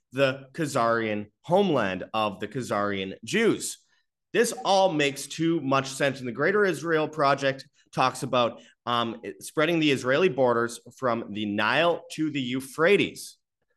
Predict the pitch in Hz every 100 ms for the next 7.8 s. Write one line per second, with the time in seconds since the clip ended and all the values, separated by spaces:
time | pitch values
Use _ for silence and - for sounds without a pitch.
0 | _ _ _ _ _ _ _ - 131 117
1 | 90 - _ _ - 104 107 131 185 175
2 | 143 180 196 131 98 104 - - _ _
3 | _ _ _ _ - 123 - 151 143 139
4 | - 147 190 185 165 151 151 151 131 123
5 | 120 107 104 101 101 101 _ _ 113 117
6 | 117 117 95 90 85 90 - _ _ _
7 | 98 110 113 92 101 95 95 87